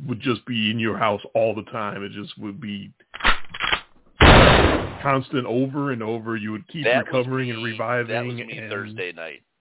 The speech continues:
Speaker 2: That was me
Speaker 1: <laughs>
Speaker 2: Thursday night because I can't even imagine, even when you have the card or the sheet that tells you when you go for two, you don't, that, that, that's not when you, you don't go for two there. It made no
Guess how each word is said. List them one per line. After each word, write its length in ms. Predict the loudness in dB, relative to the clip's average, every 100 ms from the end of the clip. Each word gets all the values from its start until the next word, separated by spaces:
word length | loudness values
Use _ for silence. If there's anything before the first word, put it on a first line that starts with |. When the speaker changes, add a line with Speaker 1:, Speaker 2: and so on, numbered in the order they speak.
| _ _ -2
Speaker 2:
That 200 | -2 -2
was 120 | -4
me 100 | -4 -2
Speaker 1:
<laughs> 60 |
Speaker 2:
Thursday 340 | -6 -10 -10 -10
night 180 | -10 -12
because 260 | -12 -8 -8 -4
I 140 | -6
can't 300 | -6 -10 -12 -14
even 280 | -20 -16 -14
imagine, 600 | -10 -6 -6 -6 -10 -12 _ _ _ _ _ -12 -12 -10
even 280 | -6 -6 -4
when 120 | -4
you 100 | -2
have 200 | 0 -2 -4
the 80 | -14 -2
card 400 | 0 0 -4 -12 _
or 80 | -18
the 100 | -14 -12
sheet 160 | -14 -16
that 100 | -20 -8
tells 300 | -6 -4 -8
you 160 | -16 -16 -8
when 180 | -6
you 120 | -6 -6
go 180 | -6 -6
for 100 | -10 -14
two, 360 | -14 -14 -16 -18 _ _ _ _ _ _ _ _ _ _ _ _ _ _ -16
you 120 | -14 -4
don't, 160 | -4 -4 -12
that, 100 | -12
that, 140 | -12 -14 _ _
that's 140 | -12 -12 _
not 260 | -2 -2 -2 _ _ _
when 140 | -8 -8
you, 120 | -12 -20
you 80 | -20 -2
don't 260 | -2 -2 -6
go 160 | -6 -6
for 160 | -10 -14
two 200 | -14 -12
there. 180 | -10 -8
It 100 | -10 -10
made 200 | -12 -10
no 140 | -14